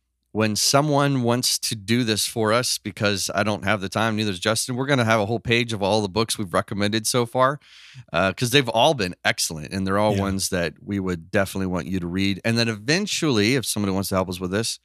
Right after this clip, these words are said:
Speaker 1: we are gonna put together a book recommendation of kind of what I would say a starter kit to Reformed theology. It's like, what do I read next?
Speaker 2: Sure.
Speaker 1: Eventually, when we have time,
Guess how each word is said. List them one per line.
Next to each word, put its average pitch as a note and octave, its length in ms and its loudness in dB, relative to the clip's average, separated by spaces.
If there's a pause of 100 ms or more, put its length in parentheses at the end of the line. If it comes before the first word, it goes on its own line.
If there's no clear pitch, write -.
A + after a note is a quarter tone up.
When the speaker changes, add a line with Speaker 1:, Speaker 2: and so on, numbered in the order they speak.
(560)
Speaker 1:
we A2+ 220 2
are A#2+ 80 2
gonna A2 180 0
put A#2 160 -4
together G#2+ 320 2
a G2 80 0
book G#2 300 -6
recommendation G2+ 600 -2
of F#2 120 -6
kind D3+ 180 0
of G3 60 -4
what C#3 100 0
I C3 80 4
would C#3+ 140 0
say A#2 120 2
a F2+ 80 2
starter A#2+ 420 2
kit - 280 -4
to G#2+ 80 -2
Reformed F#2 400 -4
theology. G2 540 0
It's G2+ 240 -10
like, E2+ 200 -8
what G2+ 120 0
do G2 100 2
I G2 80 4
read F#2 300 -4
next? F#2 400 -2 (440)
Speaker 2:
Sure. A#2 240 0
Speaker 1:
Eventually, G2 1080 0
when E2+ 200 -4
we F2 120 -4
have F2+ 160 -6
time, - 320 -2